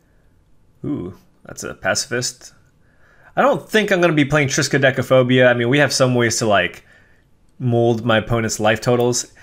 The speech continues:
Triskaidekaphobia is, um, a combo with Tree of Perdition. That's kinda sweet. But here, I mean, we're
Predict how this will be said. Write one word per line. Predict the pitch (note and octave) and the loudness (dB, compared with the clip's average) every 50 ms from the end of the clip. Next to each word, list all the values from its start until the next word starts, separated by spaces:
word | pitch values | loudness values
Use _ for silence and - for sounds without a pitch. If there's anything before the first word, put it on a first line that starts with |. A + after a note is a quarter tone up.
| - - - - | -20 -20 -16 -4
Triskaidekaphobia | - - A3 G#3+ A3 F#3 G3 G3 G3 F3 - F3+ E3+ E3 D#3 D3+ D3 C#3 | -2 -2 0 2 2 2 2 2 2 0 2 2 2 4 4 2 2 2
is, | - D3 D3 D3 D3 C#3 A#2+ B2 - - | 2 4 4 4 4 4 2 0 0 2
um, | B2 A#2 A2 G#2+ G2+ G#2 G#2+ | 2 2 2 2 0 -2 -4
a | B2 A#2+ | -6 -6
combo | - - B2 D3 F3+ E3+ A#2+ G2 F2+ F#2+ G#2+ A2 - - | -4 -2 0 0 2 2 2 2 2 0 -4 -6 -8 -6
with | B2 A#2 A2+ A2 A2 G#2+ - - - - - | -2 0 0 0 0 -2 -6 -12 -20 -14 -10
Tree | - - D3 B2+ | -4 -2 0 0
of | A#2+ - - | 0 0 -2
Perdition. | - G#2 G2 G#2+ C3 - - - C3+ C#3 - - _ _ - - - _ _ _ _ | -4 -2 0 0 -2 -2 -4 -6 -8 -12 -16 -18 _ _ -20 -20 -20 _ _ _ _
That's | - - C3+ - | -4 -4 -4 -4
kinda | - G2+ F2 E2+ | -4 -6 -6 -6
sweet. | - - F#2 F#2 - - - - - _ _ _ - | -8 -6 -6 -6 -8 -8 -14 -20 -20 _ _ _ -6
But | B2+ A2 G#2+ A2 | -2 -2 -2 -2
here, | - - - - F3+ F3 F3 F3 E3+ E3+ E3 E3 D#3+ | -4 -8 -8 -4 0 2 4 4 4 4 4 4 2
I | C3+ | 2
mean, | C#3+ C3+ C3+ C3 C3 C3 | 2 0 0 0 0 2
we're | C#3+ D3 C#3+ C3+ C#3 | 2 2 0 0 -2